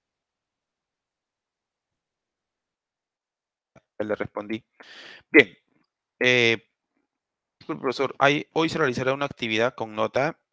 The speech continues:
Eh, eh, no, este, José, recuerden que no es nota, es una participación. Las notas, sí, es grupal, como toda la semana. Sí, yo sé que están en semana de parciales, ya me lo contaron. Me han estado escribiendo, profe, sí.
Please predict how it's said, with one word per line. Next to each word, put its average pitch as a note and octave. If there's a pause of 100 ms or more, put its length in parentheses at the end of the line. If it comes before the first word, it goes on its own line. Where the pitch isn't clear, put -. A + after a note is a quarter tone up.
(160)
Eh, G2+ (140)
eh, G2
no, D#3+ (460)
este, F#2+
José, B2+ (600)
recuerden D#3+
que C3
no B2
es C3+
nota, A#2+
es B2
una C#3+
participación. - (460)
Las A2+
notas, C#3+
sí, A#2+
es A2
grupal, G#2+
como A#2
toda G3
la D3
semana. G#2+
Sí, D#3+
yo C3+
sé D#3
que D#3
están D3+
en D3
semana C3+
de -
parciales, G#2+
ya A#2
me C3
lo B2+
contaron. A2+ (440)
Me A#2
han B2
estado A#2+
escribiendo, A2
profe, A#2+
sí. G#2+